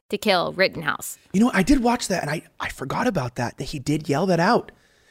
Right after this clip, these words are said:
Speaker 2: He literally, yeah, he did ye-, like, he yelled. And it,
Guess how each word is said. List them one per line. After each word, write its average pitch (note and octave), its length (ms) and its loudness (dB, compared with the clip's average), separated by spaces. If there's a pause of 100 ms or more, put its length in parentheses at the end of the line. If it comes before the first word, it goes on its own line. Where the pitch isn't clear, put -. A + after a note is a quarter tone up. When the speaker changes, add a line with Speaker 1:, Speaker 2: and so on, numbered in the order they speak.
(100)
Speaker 2:
He F3+ 100 -2
literally, F3 320 6 (800)
yeah, C4 140 6
he A3+ 200 6
did D#3 320 0
ye-, D3 220 0
like, E3 200 -2
he G3 100 4
yelled. D#3+ 560 2 (500)
And A3+ 120 2
it, - 420 -4